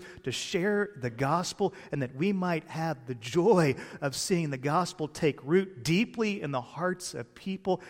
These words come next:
seeing people come alive in Christ, seeing marriages healed, seeing families strengthened, and see a community transformed by the power of the gospel.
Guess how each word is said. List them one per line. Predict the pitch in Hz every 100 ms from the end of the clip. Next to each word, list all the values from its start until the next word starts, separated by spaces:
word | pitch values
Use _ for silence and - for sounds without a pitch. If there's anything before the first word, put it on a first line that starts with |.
| - -
seeing | - - 196 185
people | 180 - 135
come | - 151
alive | 131 123 135 139 123
in | 117
Christ, | - 135 131 123
seeing | - 117 107
marriages | 120 143 143 127 117
healed, | - 139 131 127 - -
seeing | - 127 110 -
families | 139 139 139 120 - -
strengthened, | 123 120 120 113 113 113 _ _ _ _ _ _ _ _ _ _ _ _ _ _
and | 110
see | -
a | 220
community | - 113 113 185 170 - 107 _ _ _ _ _ _ _ _ _ _ _ _ _ _
transformed | - 135 123 - 165 165 95 98 _ _ _ _ _ _ _ _ _ _ _ _ _ _ _ _ _ _ _ _ _ -
by |
the | 113
power | - 131
of | 120
the | 107
gospel. | 98 92 - _